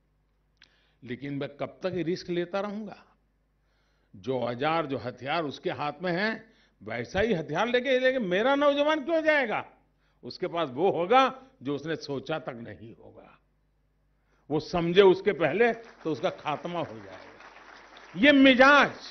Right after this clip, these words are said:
ये मिजाज सिर्फ फौजियों को तैयार करने के लिए नहीं है, ये मिजाज उसके हाथ में कौन से हथियार है, उस पर भी डिपेंड करता है। और इसलिए आत्मनिर्भर भारत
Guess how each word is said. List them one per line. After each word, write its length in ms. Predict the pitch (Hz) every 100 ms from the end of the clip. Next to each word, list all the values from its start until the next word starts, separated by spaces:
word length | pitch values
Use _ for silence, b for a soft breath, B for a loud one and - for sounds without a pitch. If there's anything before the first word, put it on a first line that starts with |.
| - - - - - - 175
ये 120 | 196
मिजाज 640 | 185 190 202 226 247 247
सिर्फ 340 | - 220 233 -
फौजियों 440 | 208 202 180 240
को 120 | 226 233
तैयार 340 | 208 202 220
करने 280 | 220 220 208
के 60 |
लिए 160 | 208 196
नहीं 260 | 190 214 247
है, 320 | 277 262 B B 160
ये 100 | 170
मिजाज 760 | 156 170 175 233 269 262 - - 170
उसके 280 | 170 190
हाथ 360 | 156 - 170 196
में 320 | 185 202 196
कौन 240 | 180 185 185
से 160 | 196
हथियार 580 | 151 147 139 160 202 202
है, 320 | 233 247 - - -
उस 200 | 247 247
पर 120 | 269
भी 140 | 196 180
डिपेंड 360 | 151 143 127
करता 280 | - - -
है। 320 | 120 - _ _ _ _ _ _ _ _ _ _ _ _ _
और 140 | 139 147
इसलिए 400 | 143 165 196 185
आत्मनिर्भर 840 | 135 147 151 151 135 143 113 131
भारत 500 | 104 110 185 190